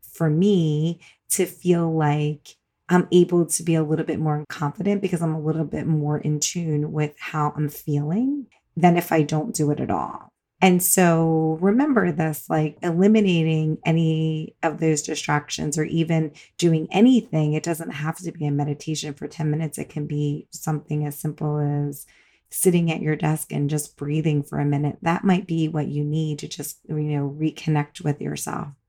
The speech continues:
I've done, I did an episode with Doctor Nancy McGuire, who's a therapist, and that was episode number four. And I love that episode.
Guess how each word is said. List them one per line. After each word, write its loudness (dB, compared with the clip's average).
I've 0
done, 6
I 2
did 0
an 2
episode 0
with -4
Doctor -2
Nancy -2
McGuire, -2
who's -10
a -4
therapist, 0
and 0
that -4
was 2
episode -4
number -2
four. 0
And -4
I -2
love -4
that -4
episode. -8